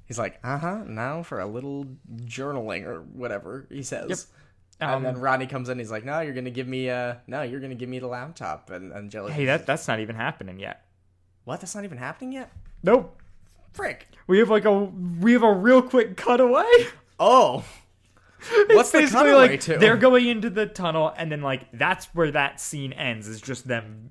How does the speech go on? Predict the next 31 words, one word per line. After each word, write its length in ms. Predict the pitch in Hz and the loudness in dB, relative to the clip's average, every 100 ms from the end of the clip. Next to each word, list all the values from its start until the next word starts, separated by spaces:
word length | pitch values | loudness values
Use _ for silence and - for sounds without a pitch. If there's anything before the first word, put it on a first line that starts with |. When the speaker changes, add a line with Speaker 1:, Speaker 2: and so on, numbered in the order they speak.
| _ | _
Speaker 2:
viewing 380 | 143 139 147 139 | -12 -6 -4 -4
it 80 | 120 | -8
and 100 | 127 | -8
saying, 220 | 127 113 110 | -6 -6 -2
"All 60 | |
right, 180 | 120 101 | -4 -4
we're 60 | 117 | -6
gonna 140 | 123 | -6
move 280 | 117 117 110 | -4 -4 -4
Speaker 1:
Mm-hmm. 140 | 110 95 | -6 -8
Speaker 2:
in." 120 | 120 - _ _ _ _ | -12 -20 _ _ _ _
And 240 | 135 135 | -6 -2
then 340 | 156 247 208 175 | 2 4 4 0
we 120 | 170 | -4
jump 460 | 139 131 151 - _ - | -6 -4 -4 -6 _ -12
to 460 | 143 123 120 113 - _ _ _ _ _ _ _ _ _ 139 | -8 -4 -4 -6 -12 _ _ _ _ _ _ _ _ _ -8
a 120 | 123 | -8
doctor 720 | 117 165 190 - - 123 - 156 | -2 0 0 -2 -4 -4 -4 -4
arguing 460 | 151 139 147 143 | -4 -4 -6 -6
with 220 | 127 120 | -8 -8
Blackguard 600 | 143 151 156 - 101 113 - | -6 -4 -4 -8 -12 -12 -14
Speaker 1:
Mm-hmm. 240 | 135 113 92 _ | -14 -14 -18 _
Speaker 2:
about 560 | 131 123 117 117 - _ _ _ 135 | -6 -2 -2 -4 -6 _ _ _ -16
the, 640 | 120 120 110 107 104 104 _ _ _ _ 123 | -8 -8 -8 -10 -10 -12 _ _ _ _ -10
um, 540 | 110 98 95 95 101 _ _ 139 | -10 -10 -14 -20 -20 _ _ -6
about, 300 | 117 123 123 | -2 -2 -4
like, 140 | 117 | -6
vague 380 | 120 117 120 117 | -6 -4 -4 -6
medical 460 | 107 104 110 101 | -8 -8 -8 -10
Speaker 1:
Mm-hmm. 180 | 98 - | -12 -8
Speaker 2:
stuff. 420 | 147 92 104 117 | -6 -6 -8 -14